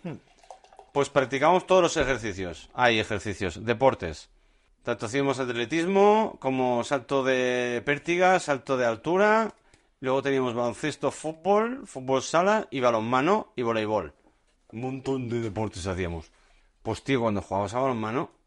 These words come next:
Speaker 2: mira que tenía la mano chiquitilla yo, más o menos podía acabarla de coger, pero no la, no la cogía, ¿eh?
Speaker 1: Ya,
Speaker 2: Porque
Speaker 1: qué jodido.
Speaker 2: yo tengo la mano pequeña.
Speaker 1: Mm.
Speaker 2: Y, y de pequeño todavía más pequeño todavía.
Speaker 1: Sí.
Speaker 2: Pero dura,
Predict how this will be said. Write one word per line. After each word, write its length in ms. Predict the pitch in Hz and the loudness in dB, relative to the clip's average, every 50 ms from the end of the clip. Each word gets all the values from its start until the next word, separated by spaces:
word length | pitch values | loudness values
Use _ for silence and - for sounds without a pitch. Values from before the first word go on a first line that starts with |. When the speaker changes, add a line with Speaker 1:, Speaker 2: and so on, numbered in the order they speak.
| _ _ _ _ _ | _ _ _ _ _
Speaker 2:
mira 180 | - 123 135 156 | -8 -4 -2 -2
que 60 | 180 196 | 0 0
tenía 220 | 196 190 185 165 | 2 2 2 2
la 80 | 156 151 | 2 2
mano 140 | 143 131 | 2 0
chiquitilla 440 | 123 - 127 107 107 120 120 117 117 | -2 -6 -10 -12 -8 -6 -2 -2 -2
yo, 320 | 113 107 120 139 180 190 - | -2 0 0 0 0 -2 -2
más 220 | - 143 143 135 | -4 -6 -6 -4
o 40 | 170 | -4
menos 160 | 170 180 170 | -4 -4 -4
podía 300 | - - 160 160 170 170 | -4 -6 -4 -2 -2 -2
acabarla 300 | 156 - 165 160 151 156 | 0 0 -2 -2 0 0
de 100 | 151 143 | -2 -2
coger, 260 | 123 123 - 160 175 - | -4 -4 -4 -6 -4 -4
pero 140 | 156 127 | -4 -4
no 120 | 123 123 131 | -2 -2 0
la, 220 | 156 185 175 - - _ | 0 0 -2 -2 -8 _
no 280 | 131 117 113 117 117 127 | -8 -6 -4 -2 0 0
la 140 | 147 156 - | 0 -2 -2
cogía, 500 | - 113 98 - - 107 104 95 90 101 | -4 -8 -10 -6 -4 -2 -2 -2 -2 -4
¿eh? 100 | 147 196 226 208 | -6 -6 -8 -10
Speaker 1:
Ya, 140 | - 117 101 | -10 -10 -6
Speaker 2:
Porque 200 | 95 95 90 - | -6 -6 -6 -6
Speaker 1:
qué 80 | - 113 | -4 -4
jodido. 300 | 104 120 123 117 101 - _ | -4 -4 -4 -6 -8 -12 _
Speaker 2:
yo 160 | 117 104 104 | -10 -8 -6
tengo 160 | 117 117 127 | -4 -2 -2
la 60 | 123 117 | -2 0
mano 180 | 117 110 101 | 0 -2 -2
pequeña. 420 | 90 92 78 92 85 80 78 73 - _ _ _ _ | -4 -4 -4 -4 -4 -4 -6 -8 -12 _ _ _ _
Speaker 1:
Mm. 120 | 139 139 | -8 -6
Speaker 2:
Y, 120 | - - _ | -6 -8 _
y 140 | - 117 107 | -6 -4 -2
de 120 | 98 101 | -2 -2
pequeño 380 | - 110 104 101 120 123 135 143 | -2 -2 -2 -2 -2 -2 -2 0
todavía 460 | 131 139 110 101 101 98 92 92 92 - _ _ | 0 0 0 0 -2 -2 -4 -6 -8 -12 _ _
más 420 | - 92 92 92 95 92 92 90 87 - _ _ _ _ | -10 -8 -6 -4 -4 -4 -4 -6 -8 -10 _ _ _ _
pequeño 340 | - 92 87 90 87 85 85 | -10 -8 -6 -6 -6 -6 -6
todavía. 260 | 85 90 120 143 127 | -4 -4 -4 -4 -4
Speaker 1:
Sí. 200 | - 180 127 - - _ _ _ _ _ _ _ | -4 -6 -6 -8 -10 _ _ _ _ _ _ _
Speaker 2:
Pero 200 | - 92 95 92 | -6 -4 -4 -4
dura, 520 | 82 87 104 110 127 160 214 240 254 262 | -4 -4 -4 0 2 2 2 2 0 -4